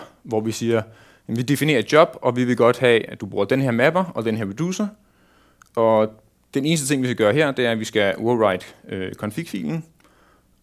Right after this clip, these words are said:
og vi skal sige, hvor den skal tage data fra, hvor den skal lægge det hen. Øh, men det er det. Ikke nogen lang, mærkelig streng for at starte et job eller noget. Øh, det er alt sammen i den her config.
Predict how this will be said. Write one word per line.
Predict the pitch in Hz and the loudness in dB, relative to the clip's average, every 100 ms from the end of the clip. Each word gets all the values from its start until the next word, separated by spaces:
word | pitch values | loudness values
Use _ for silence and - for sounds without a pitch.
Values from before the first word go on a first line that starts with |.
| - | -4
og | 110 104 104 101 | 0 2 2 0
vi | 107 | -4
skal | - 110 | -8 -10
sige, | - 117 | -6 -4
hvor | 110 104 104 | -2 -4 -4
den | |
skal | 98 - | -8 -2
tage | 135 | 0
data | 131 139 143 | 2 0 0
fra, | 123 | -2
hvor | 110 107 | -2 -4
den | 113 | -4
skal | 110 | -6
lægge | 107 98 | -6 -8
det | |
hen. | 90 - _ _ _ _ _ _ _ _ | -12 -16 _ _ _ _ _ _ _ _
Øh, | 113 104 101 101 - _ - | -6 -4 -4 -8 -14 _ -12
men | 113 113 | -6 0
det | 127 | 0
er | |
det. | 120 107 104 - - | 2 0 -2 -10 -8
Ikke | 127 131 | -6 -2
nogen | 131 131 120 | 0 0 2
lang, | 120 123 - | 2 2 0
mærkelig | 113 117 - 120 113 110 104 107 - _ _ _ _ - | -2 -2 -2 -4 -2 -2 -4 -6 -12 _ _ _ _ -16
streng | - 110 117 - | -4 0 -2 -4
for | - 98 | -6 -6
at | 107 | -2
starte | 107 107 104 | 0 0 0
et | |
job | 113 120 | -2 -2
eller | 113 | -4
noget. | 107 107 117 _ _ _ _ _ - | -4 -6 -8 _ _ _ _ _ -10
Øh, | 104 101 101 - - _ - | -8 -6 -8 -10 -16 _ -2
det | 117 | 2
er | 107 107 104 - _ _ | 4 2 0 -6 _ _
alt | 123 113 | -4 -2
sammen | 104 107 | -2 -2
i | 104 | -4
den | 110 | -6
her | |
config. | 107 107 - | -8 -10 -12